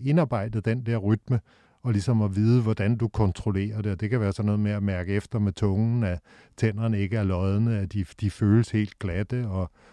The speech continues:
måske også spørge sin tandlæge, "Ser det fornuftigt ud, det jeg har lavet?" Fordi jeg har prøvet at gøre sådan og sådan. Men, men det er ikke noget, man bare gør. Det er,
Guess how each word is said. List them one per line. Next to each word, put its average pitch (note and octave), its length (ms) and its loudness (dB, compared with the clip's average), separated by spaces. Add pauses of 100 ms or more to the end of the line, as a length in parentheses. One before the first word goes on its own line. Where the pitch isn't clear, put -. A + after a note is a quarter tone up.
måske G#2 360 0
også G#2 160 -2
spørge A2 280 0
sin A#2 200 0
tandlæge, A2 440 0
"Ser G2+ 220 0
det F#2+ 120 -4
fornuftigt G#2 540 -2
ud, A#2 180 0
det A2 220 -2
jeg A2 120 -2
har G#2 100 -2
lavet?" G2 320 -2
Fordi G2+ 240 -6 (240)
jeg A2 100 -4
har A2+ 60 -2
prøvet G2+ 280 -2
at G#2+ 60 -4
gøre G2+ 240 -2
sådan F#2+ 240 -6
og A2 60 -6
sådan. F#2+ 240 -8 (560)
Men, A2+ 360 2
men A2 260 0
det A2+ 80 -2
er A2+ 140 0
ikke D#3+ 140 4
noget, C#3 260 6
man B2+ 260 2 (200)
bare A2+ 280 -2
gør. E2+ 340 -2 (160)
Det A#2+ 120 0
er, B2 240 0